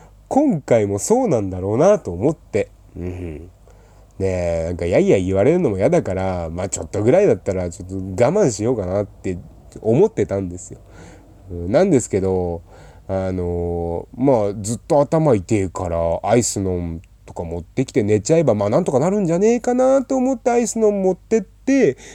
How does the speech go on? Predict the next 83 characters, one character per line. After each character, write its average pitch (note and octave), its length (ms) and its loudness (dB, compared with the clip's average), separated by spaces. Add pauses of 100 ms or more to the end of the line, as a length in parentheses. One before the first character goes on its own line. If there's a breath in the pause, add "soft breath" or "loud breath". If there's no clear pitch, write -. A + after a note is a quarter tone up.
(160 loud breath)
で、 G3 220 4
あ F#3 40 -2
の、 F#3+ 60 -4
寝 G3 300 -2
室 F#3+ 160 -6
に F#3 120 -2
向 E3+ 120 0
か E3 140 4
っ D#3+ 40 0
た F3+ 200 0
ら、 F#3 340 4 (460 soft breath)
う A#2 140 -2
ん、 F#2 40 -2
か - 160 0
み D3 100 4
さ D3 140 0
ん D#3+ 120 0
が、 B2+ 280 0
「も F2 120 -10
う、 - 40 -12
と C#3 160 -2
に C#3 120 4
か F#2+ 120 -4
く F2 60 -6
熱 F#2 240 -4
測 - 200 -8
っ - 40 -18
て - 100 -20
く - 100 -20
れ」 - 60 -20
っ - 40 -20 (120)
つ - 100 -20
っ - 40 -20
て。 - 200 -20 (680 soft breath)
う - 80 -12
ん、 D#2+ 180 -16 (300)
そ - 100 -14
り G#2 60 0
ゃ B2+ 60 0
そ E3+ 160 0
う - 20 4
な F3 80 4
ん G2+ 60 0
で - 60 -4
す - 140 -12
よ。 D#2 140 -4
あ E2 60 -6
の、 D#2 180 -6
そ F2 140 -8
の、 E2+ 120 -6
去 B2 140 -2
年 C#3+ 160 0
の F2 100 -4
五 G#2 120 0
月 F#2 640 -2 (320 soft breath)
の F#2 80 -4
時 G#2 220 -4
と E2+ 80 -6
は E2 40 -6
ね、 F2+ 120 -4
も F2 260 -4
う D#2 40 -6
娘 B2 360 0
が B2+ 100 -4
い F2+ 80 -6
る F#2 80 -6
っ - 40 -10
て - 180 -10
い F2 40 -6
う F2 40 -6
ね、 F2 160 -8
環 G3+ 220 -2
境 A3+ 160 -2
の G3 60 0
変 G3+ 120 -2
化 F#2 80 -10
が F2 220 -4 (220 loud breath)
あ G2+ 100 0
り G#2 80 2
ま G2+ 80 0
す - 100 -12
か E2+ 120 -6
ら、 E2 220 -6